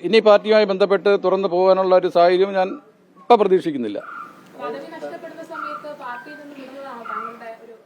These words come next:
Speaker 1: ഇല്ല, അതാ-, അതാണ് ഞാൻ നേരത്തെ പറഞ്ഞത്. പദവി നഷ്ടപ്പെട്ടുകൊണ്ടല്ല, ഞാൻ ഒരു വർഷക്കാലമായി അനുഭവിക്കുന്ന ദുരിതം, അത് പാർട്ടി ഏരിയ സമ്മേളനത്തിൽ അനുഭവിച്ചു. പ-,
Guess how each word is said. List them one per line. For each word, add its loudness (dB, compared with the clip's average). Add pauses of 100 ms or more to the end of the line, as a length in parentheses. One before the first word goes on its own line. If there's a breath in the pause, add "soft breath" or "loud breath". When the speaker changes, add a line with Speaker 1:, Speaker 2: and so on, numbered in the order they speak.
Speaker 1:
ഇല്ല, -10
അതാ-, 0
അതാണ് 0
ഞാൻ -4
നേരത്തെ -4
പറഞ്ഞത്. -2
പദവി 0
നഷ്ടപ്പെട്ടുകൊണ്ടല്ല, 0
ഞാൻ 0
ഒരു -2
വർഷക്കാലമായി 0
അനുഭവിക്കുന്ന 0
ദുരിതം, 2 (160)
അത് 4
പാർട്ടി 2
ഏരിയ 2
സമ്മേളനത്തിൽ -2
അനുഭവിച്ചു. -2
പ-, -2